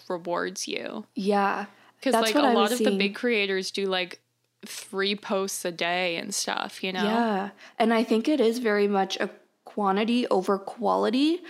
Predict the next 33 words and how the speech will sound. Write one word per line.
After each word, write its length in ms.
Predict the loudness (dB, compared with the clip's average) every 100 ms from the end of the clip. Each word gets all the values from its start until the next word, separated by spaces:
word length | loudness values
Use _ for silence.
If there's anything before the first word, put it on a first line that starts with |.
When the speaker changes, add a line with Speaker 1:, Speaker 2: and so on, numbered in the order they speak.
| -18 -10
Speaker 2:
even 320 | -2 2 4 4
though 220 | 6 6
Speaker 1:
Yeah. 180 | 4 2 0
Speaker 2:
a 40 | 2
lot 280 | 4 4
of 220 | 2 -4 -16 _ _ _ _
TikTok 440 | -4 -4 -2 -4 0
videos 240 | 2 4
I 120 | 4 2
was 120 | 2
watching 440 | 0 2 2 4
was, 160 | 2 2
like, 180 | 0 0
how 220 | -2 -2
to 100 | 2
go 160 | 2
viral 400 | 4 4 4 2
on 160 | 2 0
TikTok. 640 | -2 -4 0 2 2 0 0
And 280 | 2 2 -2 -10 -4
not 200 | 0 2
saying 300 | 2 4 4
that's 240 | 4 2 0
what 100 | 2
I 80 | 2
wanted 440 | 2 0 0 -2
to 80 | -4
do. 340 | -2 2 4
I 200 | 4 2
just 420 | 0 -4 -6 -12 -18 -20 -20 -20 _ -4
wanted 380 | 2 4 4
to 120 | 2 2
know 480 | 4 4 4 0